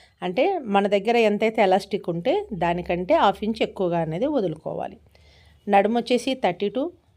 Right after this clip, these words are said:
నాలుగు ఇంచులు మైనస్ చేయాలి, ట్వంటీ ఎయిట్ స్టిచెస్ కోసం, అంటే రెండింటిని కలిపి మనం స్టిచ్ వేస్తాం కదా, వన్ ఇంచ్ అంటే ట్వంటీ నైన్ అని ఇక్కడ తీసుకుంటున్నాను. ఎలాస్టిక్ కూడా ఒకటిన్నర ఇంచుల వెడల్పులో ఉంది, అందుకే నేను రెండు ఇంచుల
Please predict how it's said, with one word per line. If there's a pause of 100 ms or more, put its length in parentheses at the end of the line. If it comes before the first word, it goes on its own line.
(120)
నాలుగు
ఇంచులు
మైనస్
చేయాలి, (120)
ట్వంటీ
ఎయిట్ (180)
స్టిచెస్
కోసం, (200)
అంటే
రెండింటిని
కలిపి
మనం
స్టిచ్
వేస్తాం
కదా, (100)
వన్
ఇంచ్
అంటే (160)
ట్వంటీ
నైన్
అని (120)
ఇక్కడ (100)
తీసుకుంటున్నాను. (680)
ఎలాస్టిక్
కూడా (220)
ఒకటిన్నర (100)
ఇంచుల
వెడల్పులో
ఉంది, (120)
అందుకే
నేను (180)
రెండు
ఇంచుల